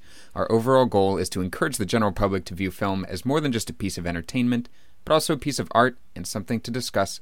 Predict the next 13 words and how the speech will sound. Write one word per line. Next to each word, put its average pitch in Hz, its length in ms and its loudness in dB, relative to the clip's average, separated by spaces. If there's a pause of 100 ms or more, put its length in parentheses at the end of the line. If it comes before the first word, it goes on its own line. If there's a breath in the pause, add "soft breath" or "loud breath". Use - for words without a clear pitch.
and 127 300 0
explore. - 580 -6 (720 loud breath)
We're 143 100 -2
kinda 185 200 0
nearing 165 340 2
the 123 140 4
end 120 300 2
of 98 480 4
our 95 520 4 (360 soft breath)
Limitations 120 720 0
Breed 117 320 -2
Creativity 110 720 0
series, 104 800 -2